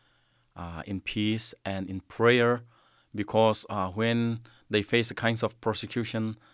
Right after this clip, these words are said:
uh, sometimes they get angry and they try to react to them. But we always encourage them to show, uh, the love of Christ in their face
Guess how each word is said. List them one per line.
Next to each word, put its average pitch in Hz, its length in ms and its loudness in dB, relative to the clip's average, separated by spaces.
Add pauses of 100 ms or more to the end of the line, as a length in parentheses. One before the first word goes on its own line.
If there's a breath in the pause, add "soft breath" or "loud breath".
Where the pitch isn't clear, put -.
(480 soft breath)
uh, 90 160 -4
sometimes 110 540 0
they 104 120 2
get 104 220 -2
angry 110 580 -2
and 95 300 -6
they 98 100 -4
try 104 240 0
to 95 560 -4 (220 soft breath)
react 101 420 -2 (280)
to 120 120 -2
them. 110 360 0 (440 soft breath)
But 101 160 2
we 101 160 -2
always 113 460 0 (260)
encourage 101 460 -2
them 104 180 -2
to 98 340 -6
show, 107 460 0 (520 soft breath)
uh, 90 160 -4
the 95 120 -2
love 104 220 2
of - 160 2
Christ 101 640 -2 (240)
in 98 140 -2
their 101 160 0
face 107 680 -2